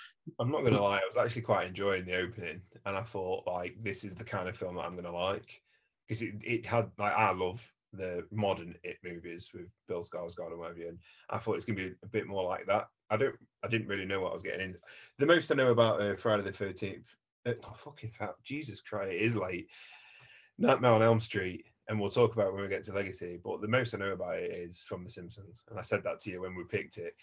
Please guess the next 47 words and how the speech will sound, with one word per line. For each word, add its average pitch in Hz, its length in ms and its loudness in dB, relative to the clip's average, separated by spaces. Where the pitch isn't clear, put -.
and 92 380 0
so 107 140 0
I 101 100 6
was 98 160 2
thinking 101 260 -4
we 95 40 -4
was 90 80 -6
gonna 98 160 -2
get 87 180 -2
into 95 200 -8
that 98 180 -2
kind 92 200 -6
of 87 100 -10
creepy 90 580 -10
It 101 280 -6
type, 90 360 -10
Pennywise 90 480 -6
type 85 300 -8
stuff. 92 280 -6
So 95 380 0
the 104 120 6
opening, 90 560 2
I 92 40 -12
think, - 220 -12
really 95 240 -4
nailed 90 320 0
it, 98 220 -4
except - 500 -2
for - 140 -4
that 95 180 -2
one 95 220 0
moment 87 300 -4
when - 100 -8
she's 92 240 -10
running 90 240 -4
around 87 280 -4
the 87 60 -8
house 87 380 -10
with 85 100 -16
a 85 60 -10
f-, - 220 -18
what 98 180 -6
is - 100 -14
clearly 90 760 -6
a 92 80 -4
doll. 85 480 -4
<laughs> - 60 -20